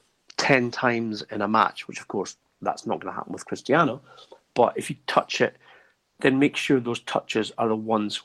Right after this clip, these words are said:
which decide the match, whether it's a pass, an assist, or a goal, or a penalty, or whatever. And I think Ronaldo at age thirty-three has definitely applied himself to that notion that it doesn't matter if I'm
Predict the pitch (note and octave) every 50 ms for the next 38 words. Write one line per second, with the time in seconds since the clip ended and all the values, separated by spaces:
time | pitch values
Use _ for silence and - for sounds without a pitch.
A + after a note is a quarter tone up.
0 | - - - - - B2 A#2 - - A2+ A2 G#2+ A2 - - G2 F#2+ F#2+ F#2 F2
1 | - _ - - - - _ _ _ _ _ _ _ _ _ _ - - B2 A2
2 | - - - - - - - - C3+ C3 B2+ B2 - - - - _ - G2+ G2
3 | F2+ - - - D3 C3 - - - - - - _ _ _ _ _ _ _ -
4 | G#2 F#2+ F#2+ - - C3 B2+ B2 B2 B2 - - - - - _ - - - C3+
5 | B2+ A#2 - - - - A2 G#2+ G#2 - - A2 - - - - - _ - -
6 | - - - - _ _ _ _ _ _ _ _ _ _ _ - _ _ - -
7 | C#3+ C#3 D3 D3+ D3 - B2+ A#2 - - A2+ A#2+ A#2+ A2+ A2 A2 A2+ A#2 A2+ -
8 | - G#2 - _ - A#2+ A#2 - - - - - - - A2 - - - B2+ A#2+
9 | G#2+ G#2 - _ - - - - - - A#2 G#2 - - _ _ _ _ _ _
10 | - - - - - - - - G#2 G2+ _ _ _ _ - - - - A#2 A#2
11 | A2+ - G#2 - - G#2 F#2 F2+ - _ _ _ _ _ _ - - A2 G2 A2+
12 | G#2 - - - A#2+ A#2+ A2+ A2 - - A#2 G#2 G#2+ G#2+ G#2 - - _ _ _
13 | _ _ _ _ - - A#2+ - C3 A#2+ - A2+ A#2 A#2 A#2 - - - G2+ -
14 | - - - A#2 G#2+ G#2 G#2 G#2